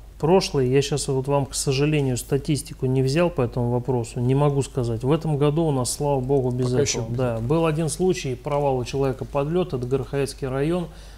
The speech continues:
Speaker 1: лыжник приехал с Нижегородской области, ну и так получилось, что выехал на терри-, на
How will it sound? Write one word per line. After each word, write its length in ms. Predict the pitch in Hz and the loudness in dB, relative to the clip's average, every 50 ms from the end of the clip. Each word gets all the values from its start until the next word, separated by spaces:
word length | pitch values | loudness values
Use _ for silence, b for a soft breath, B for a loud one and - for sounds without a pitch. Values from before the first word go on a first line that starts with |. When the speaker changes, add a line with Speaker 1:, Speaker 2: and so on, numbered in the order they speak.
| B B B | B B B
Speaker 1:
лыжник 420 | 123 127 139 139 123 117 117 113 | -2 0 2 2 2 0 -2 -4
приехал 580 | - - 123 123 123 123 120 113 - 127 117 110 | -4 -4 -2 0 0 0 -2 -2 -6 -10 -12 -10
с 100 | - - | -10 -8
Нижегородской 600 | 131 123 127 127 131 127 131 120 - - 170 175 | -8 -6 -4 -2 -2 -2 -4 -4 -4 -4 -2 -2
области, 340 | 156 151 - 151 - - 135 | 0 0 -2 -2 -4 -6 -6
ну 240 | 131 151 156 151 | -6 -4 -4 -4
и 40 | 139 | -4
так 180 | - - 131 - | -4 -6 -8 -6
получилось, 460 | - - 135 131 131 - 151 139 123 | -4 -2 -2 -2 -2 -2 -4 -4 -4
что 160 | - - 131 | -6 -4 -2
выехал 360 | 127 135 135 123 - 131 123 | 0 0 0 0 -2 -4 -6
на 160 | 120 120 123 113 | -6 -6 -6 -6
терри-, 300 | - 139 131 127 127 123 | -4 -4 -4 -4 -4 -6
на 460 | 120 123 123 123 123 120 117 113 | -4 -4 -4 -4 -4 -4 -6 -8